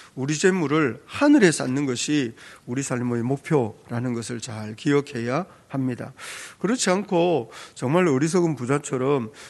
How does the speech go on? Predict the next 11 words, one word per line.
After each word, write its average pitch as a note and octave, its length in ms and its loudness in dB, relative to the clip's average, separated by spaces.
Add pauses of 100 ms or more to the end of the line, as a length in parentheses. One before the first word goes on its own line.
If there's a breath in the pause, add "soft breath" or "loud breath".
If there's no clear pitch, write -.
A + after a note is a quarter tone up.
(140 loud breath)
여러 D#3 400 2
해 C#3+ 120 2
쓸 C3+ 200 -2
물건을 C#3 600 0
많이 B2 360 4
쌓아두었으니 C3 960 0 (420 loud breath)
평안히 E3 360 6
먹고 D3+ 300 2
마시고 C3+ 600 0 (140 loud breath)
즐기자. C3 520 0 (380 loud breath)
그래도요, C3 680 0